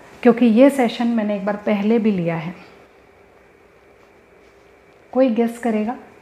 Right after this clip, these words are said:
कि ऐसी कौन सी दो books हैं जो हमें बताएंगी कि soul से भी परे, आत्मा से भी ऊपर कुछ है जो कि हम plan करते हैं? कोई guess?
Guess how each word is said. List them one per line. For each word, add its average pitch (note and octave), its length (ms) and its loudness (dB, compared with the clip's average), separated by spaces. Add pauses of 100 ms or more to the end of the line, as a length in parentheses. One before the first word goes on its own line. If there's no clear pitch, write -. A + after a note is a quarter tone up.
कि G#3 80 0
ऐसी G3+ 220 0
कौन C#4+ 280 6
सी D#4 140 4
दो B3 160 6
books A#3 300 0
हैं B3 120 2
जो B3 140 6
हमें A3+ 320 4
बताएंगी B3+ 580 6
कि B3+ 120 2
soul B3+ 480 6
से B3+ 160 0
भी A#3 160 0
परे, F3+ 540 0 (720)
आत्मा A#3+ 600 4
से B3 200 -2
भी A3+ 400 0
ऊपर G#3+ 400 -2
कुछ A3 320 -6
है G3 440 -2
जो G3+ 120 -6
कि G3 160 -8
हम G#3+ 380 -2
plan F3+ 360 -8
करते - 340 -14
हैं? - 140 -16 (1600)
कोई C4 180 -2
guess? C#4 260 -2